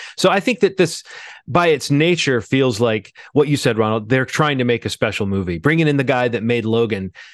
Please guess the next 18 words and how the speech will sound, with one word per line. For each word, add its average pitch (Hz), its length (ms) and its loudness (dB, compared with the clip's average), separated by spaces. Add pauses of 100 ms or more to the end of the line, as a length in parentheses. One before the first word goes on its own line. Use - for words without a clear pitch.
(160)
to 127 80 2
me, 120 240 0
is 107 160 -2
a, 127 120 -2
is 120 100 0
a 123 60 2
real 120 320 2
move 120 320 0
towards 113 300 -2
saying, 107 420 -2 (220)
"Yes, 131 320 0
we 139 140 4
are 147 160 0
sort 143 180 -2
of - 80 -4
taking 135 420 -2
this 113 160 0
seriously 107 840 -2